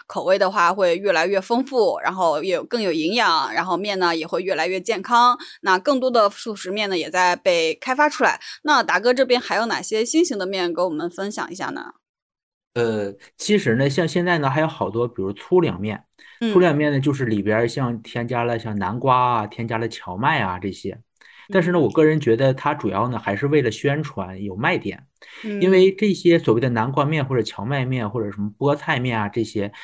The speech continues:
Speaker 2: 它的这些宣称的面呢，呃，像南瓜啊、荞麦啊这些东西，它的添加量是很少的，远达不到呢，就是居民膳食纤维指南里，呃，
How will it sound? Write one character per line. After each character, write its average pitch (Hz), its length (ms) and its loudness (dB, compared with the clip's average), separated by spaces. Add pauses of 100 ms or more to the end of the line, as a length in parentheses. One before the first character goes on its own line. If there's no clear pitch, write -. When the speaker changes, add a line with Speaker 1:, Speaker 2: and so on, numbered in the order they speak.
(140)
Speaker 2:
它 165 180 0 (400)
的 131 380 2 (100)
这 160 160 4
些 156 200 4
宣 170 260 0
称 170 220 -6
的 143 200 -4 (100)
面 160 280 -2
呢， 110 180 -2 (280)
呃， 101 500 -6
像 117 240 -8
南 120 200 0
瓜 151 340 2
啊、 139 40 -2
荞 107 240 -6
麦 147 200 -2
啊 113 80 0
这 123 100 -4
些 113 160 -4
东 113 100 -6
西， 113 80 -6
它 - 80 -4
的 151 120 -2
添 170 260 0
加 170 140 2
量 170 200 0
是 113 60 -6
很 131 160 -4
少 139 300 -4
的， 90 180 -10 (340)
远 110 220 2
达 107 160 0
不 160 100 0
到 170 220 4
呢， 123 160 0
就 120 180 -6
是 113 160 -4
居 156 160 2
民 131 180 2
膳 147 220 -2 (180)
食 127 100 -4
纤 139 200 -2
维 143 100 0
指 107 120 -8
南 104 200 -6 (120)
里， 120 160 -2 (200)
呃， - 60 -16